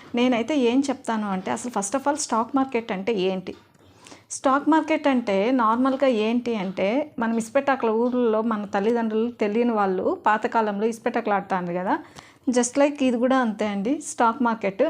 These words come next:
అది మనం ఎవ్వరు ఎప్పుడు ఏమీ చెప్పలేమన్నమాట దాని గురించి. స్టాక్ మార్కెటింగ్ అనేది అసలు ఎంత ఎక్స్పర్ట్స్ అయినా కూడా వాళ్ళకు కూడా తెలియదు. గాలి ఎటు వీస్తే అటు, ఒక్కసారి గాలి ఎటువైపు వీ-, ఇటువైపు వీసిందనుకోండి ఇటువైపు వస్తుంది,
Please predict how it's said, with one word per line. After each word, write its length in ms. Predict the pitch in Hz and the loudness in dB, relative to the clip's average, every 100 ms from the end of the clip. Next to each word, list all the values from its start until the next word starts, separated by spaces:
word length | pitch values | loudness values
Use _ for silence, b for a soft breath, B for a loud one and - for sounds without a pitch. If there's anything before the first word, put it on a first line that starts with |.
| - | 0
అది 120 | 226 | 0
మనం 260 | 233 220 | 0 0
ఎవ్వరు 420 | 208 202 202 254 277 | 0 -2 -2 0 2
ఎప్పుడు 440 | 220 202 - 262 | 0 -2 -2 0
ఏమీ 340 | 233 208 233 269 | 2 2 2 2
చెప్పలేమన్నమాట 720 | 185 - 208 208 180 175 170 | -2 -2 -2 -2 -4 -6 -6
దాని 220 | 180 175 175 | -6 -4 -4
గురించి. 460 | 180 190 196 - - B B B B | -4 -4 -6 -8 -12 B B B B
స్టాక్ 360 | - - 240 240 | -6 2 2 4
మార్కెటింగ్ 520 | 254 254 240 240 233 | 0 2 0 0 0
అనేది 480 | 220 220 220 277 370 - - _ _ _ _ b b b b - | 0 0 0 0 -2 -10 -20 _ _ _ _ b b b b -4
అసలు 240 | 233 247 240 | -2 2 0
ఎంత 320 | 226 254 285 | 2 2 4
ఎక్స్పర్ట్స్ 520 | 302 - - 254 254 | 2 2 -2 0 2
అయినా 200 | 233 226 | 0 0
కూడా 160 | 220 320 | 2 4
వాళ్ళకు 360 | 247 220 226 | 4 4 2
కూడా 140 | 220 269 | 2 2
తెలియదు. 420 | 254 190 190 - - - - 233 220 | 2 0 0 -2 -16 -20 -6 0 4
గాలి 360 | 240 254 202 | 4 4 2
ఎటు 140 | 220 247 | 2 2
వీస్తే 320 | 240 247 - | 0 0 2
అటు, 220 | 220 - - B B B | 0 0 -10 B B B
ఒక్కసారి 420 | 254 277 269 262 | 0 0 4 4
గాలి 340 | 262 233 247 254 | 4 4 4 4
ఎటువైపు 480 | 240 240 247 247 226 | 2 2 0 -2 -4
వీ-, 100 | 226 | -4
ఇటువైపు 380 | 233 233 240 247 | -2 0 0 0
వీసిందనుకోండి 960 | 233 226 240 226 214 208 208 202 220 247 - | -2 0 0 0 -4 -2 -2 0 -2 -6 -6
ఇటువైపు 400 | 226 233 240 240 | -2 0 0 -2
వస్తుంది, 520 | 233 254 247 311 - | -2 0 2 2 -2